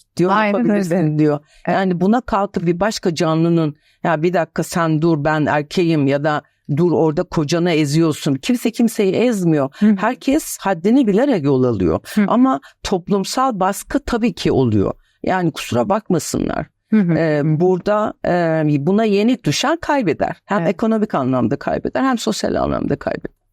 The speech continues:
Speaker 2: Müjde Hanım, siz cinsiyet eşitliği konusuna da farklı yaklaşıyorsunuz. Cinsiyet eşitliği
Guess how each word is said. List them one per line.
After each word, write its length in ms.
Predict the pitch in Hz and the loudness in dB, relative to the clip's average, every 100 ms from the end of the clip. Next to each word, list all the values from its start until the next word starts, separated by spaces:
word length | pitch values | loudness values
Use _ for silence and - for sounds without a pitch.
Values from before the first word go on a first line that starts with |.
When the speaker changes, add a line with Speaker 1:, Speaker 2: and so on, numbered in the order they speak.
| _ _ | _ _
Speaker 2:
Müjde 220 | 220 233 | -2 2
Hanım, 180 | 320 240 | 0 0
siz 240 | - 254 | 2 2
cinsiyet 460 | 190 240 226 349 349 | 4 2 2 0 0
eşitliği 400 | 233 240 - 254 | -2 -2 0 0
konusuna 500 | - 226 214 247 269 | 0 0 0 0 0
da 80 | 180 | -2
farklı 340 | - 143 - | -4 -4 -2
yaklaşıyorsunuz. 720 | 151 143 160 - 160 151 180 | -2 -2 -4 -2 -2 0 0
Cinsiyet 380 | 190 240 339 339 | 0 0 0 0
eşitliği 680 | 254 247 - 233 233 226 | 0 -2 -2 0 2 0